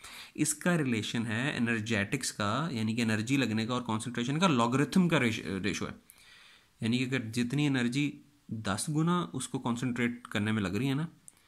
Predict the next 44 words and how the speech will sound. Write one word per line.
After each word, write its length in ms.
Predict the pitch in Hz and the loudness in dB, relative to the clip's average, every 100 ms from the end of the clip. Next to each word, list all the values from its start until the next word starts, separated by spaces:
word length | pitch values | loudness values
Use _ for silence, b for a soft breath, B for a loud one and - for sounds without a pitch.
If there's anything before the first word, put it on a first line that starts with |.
| b b - | b b -12
तो 60 | |
सौ 280 | - 123 127 | -4 2 2
गुना 220 | 139 147 | 2 2
कॉन्सेंट्रेट 400 | 139 127 123 131 | 2 0 -2 -4
करने 200 | - 123 | -2 0
में 80 | 135 | 0
सिर्फ 240 | 135 123 | 0 -2
उसे 180 | 123 123 | 0 2
डबल 220 | 120 107 | 2 2
लगेगी, 320 | 107 92 90 - - B B - | 0 -2 -4 -8 -14 B B -2
और 140 | 156 | 0
हज़ार 540 | 139 131 123 127 160 175 | 0 0 0 2 2 4
गुना 220 | 180 185 | 2 2
कॉन्सेंट्रेट 560 | 175 160 175 170 170 | 2 0 2 2 0
करने 200 | 170 170 | 0 2
में 100 | 180 | 2
सिर्फ 320 | 196 214 226 233 | 2 2 0 0
उसके 200 | - 226 | -2 -2
थ्री 180 | 220 | 0
टाइम्स 200 | 220 214 | 2 4
एनर्जी 260 | 202 185 170 | 4 4 4
लगेगी, 360 | 147 117 92 - - - - b b b b b b - | 4 2 0 -4 -12 -20 -20 b b b b b b -10
ठीक 180 | - 135 | -4 -2
है? 100 | 302 | -2
तो 180 | 294 - | -4 -2
ये 400 | 104 101 135 165 | 0 2 2 2
बड़ा 240 | 127 113 | 0 0
इंटरेस्टिंग 500 | 147 135 110 - 135 | 0 -2 -4 -2 -2
पॉइंट 180 | 120 87 | -2 -4
है 60 | 101 | -6
इसके 180 | - - | -8 -6
लॉगरिथम 380 | 87 92 98 | -6 -6 -4
का 100 | 120 | -4
रेशियो, 240 | - - - - - - - | -4 -8 -14 -20 -20 -16 -10
ठीक 160 | 165 | -10
है? 60 | B B - | B B -8
तो 60 | |
ये 220 | 156 185 | -4 -2
तो 100 | 220 | -2
हमारी 300 | 185 135 123 | -2 -2 -4
हो 120 | 139 113 | -4 -6
गई 120 | 110 | -4
है 120 | 107 | -4
जी 80 | 120 | -4